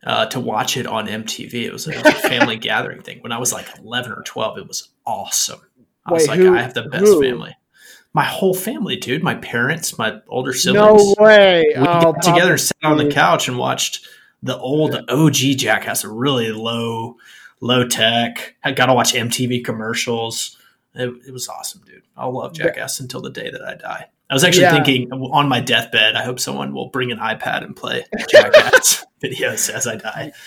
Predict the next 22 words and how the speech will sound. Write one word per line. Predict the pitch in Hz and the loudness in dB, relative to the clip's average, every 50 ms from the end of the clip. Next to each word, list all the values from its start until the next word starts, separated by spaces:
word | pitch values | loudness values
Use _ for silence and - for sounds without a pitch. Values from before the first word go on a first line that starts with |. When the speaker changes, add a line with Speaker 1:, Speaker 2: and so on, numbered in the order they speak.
| - - - _ _ | -20 -20 -20 _ _
Speaker 2:
You | - 165 165 180 156 | -8 -4 -4 0 2
got | 160 147 139 147 147 | 2 2 4 4 2
it. | 139 123 113 - - | 0 -2 -6 -8 -8
You | 147 139 | -8 -6
got | 135 139 131 135 135 123 | -4 -2 -2 0 0 -2
it. | 117 110 95 | -4 -4 -4
I'll | 135 139 | -2 -2
write | 139 135 131 | 0 -2 -2
that | - 143 135 | -2 -2 -4
one | 131 123 120 | -4 -4 -8
down. | 117 120 120 120 113 110 113 113 - _ | -8 -8 -8 -8 -8 -8 -10 -14 -12 _
Speaker 1:
Thanks, | - - - 120 131 - | -6 -6 -6 -6 -6 -6
Speaker 2:
Jackass. | - 139 135 131 131 - | -6 -6 -6 -6 -8 -10
Speaker 1:
dude. | - _ _ | -14 _ _
Speaker 2:
Ro-, | - 147 143 147 - - | -4 -2 -2 -2 -2 -2
I'll | 139 151 | -4 -2
just | 151 151 135 - | -2 -4 -4 -4
write, | 160 147 135 135 131 | -2 -2 -2 -2 -2
"Rob | 139 143 147 151 147 151 | -2 -2 -2 -2 -4 -4
is | 139 | -6
a | 139 | -6
jackass." | 123 135 139 131 127 123 - 123 113 | -4 -2 -2 -2 -2 -4 -6 -6 -6